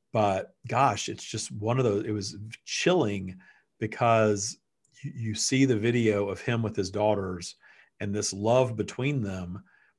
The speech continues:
and then this horrific murder of them. And,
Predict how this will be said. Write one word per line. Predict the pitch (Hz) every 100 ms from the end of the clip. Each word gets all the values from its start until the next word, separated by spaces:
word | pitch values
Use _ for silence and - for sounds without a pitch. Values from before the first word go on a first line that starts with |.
| _ _ 113
and | 104
then | 110 107 104 98
this | 104 101
horrific | - 113 101 120 120 107
murder | 101 110 127 98
of | 92 90
them. | 87 85 85
And, | 95 92 87